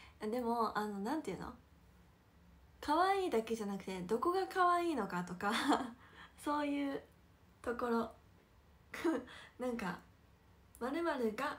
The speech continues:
可愛いね」っていうの、あ、そういうのは、あの、「服が可愛いね」とかじゃなくて、その、容姿含めて、なんていうのかな。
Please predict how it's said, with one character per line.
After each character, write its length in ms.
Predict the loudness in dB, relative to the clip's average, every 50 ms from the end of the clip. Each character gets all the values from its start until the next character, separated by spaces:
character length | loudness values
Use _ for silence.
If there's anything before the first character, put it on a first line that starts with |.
| -10 -14 -10
可 220 | -6 -4 -4 -2
愛 400 | -2 -4 -4 -4 -6 -6 -8 -10
い 100 | -12 -14 -18 -20 -20 -20 -20 _ _ _ -12
ね」 200 | -12 -12 -12 -12 -16 -20 -20 -20 -20 -20 -20 -20 -20 -18
っ 40 | -14
て 60 | -14
い 60 | -12
う 40 | -12
の、 100 | -10 -10
あ、 60 | -10
そ 140 | -8 -6 -6
う 20 | -4
い 20 |
う 20 | -4
の 60 | -6
は、 80 | -6 -8 -8 -10
あ 40 |
の、 60 | -10 -10 -10 -14 -20 -20 -20 -18
「服 240 | -14 -10 -6 -6 -4
が 120 | -4 -4 -4
可 180 | -2 -2 0
愛 160 | 0 0 0
い 20 | -2
ね」 140 | -4 -6 -8
と 100 | -8 -8
か 80 | -8
じ 80 | -8 -6
ゃ 40 | -6
な 100 | -8 -8
く 80 | -8
て、 160 | -10 -12 -12 -12 -14 -16 -14
そ 140 | -8 -6
の、 180 | -6 -6 -6 -8 -12 -18 -12 -6
容 220 | -4 -2 -2 -2
姿 260 | -2 -4 -6 -6 -8 -8
含 200 | -8 -8 -6 -6
め 60 | -6
て、 160 | -8 -10 -12 -14 -20 -14 -10
な 120 | -8 -8
ん 80 | -8 -6
て 80 | -6 -6
い 20 |
う 60 | -8
の 60 | -8 -10
か 100 | -12 -14
な。 160 | -14 -14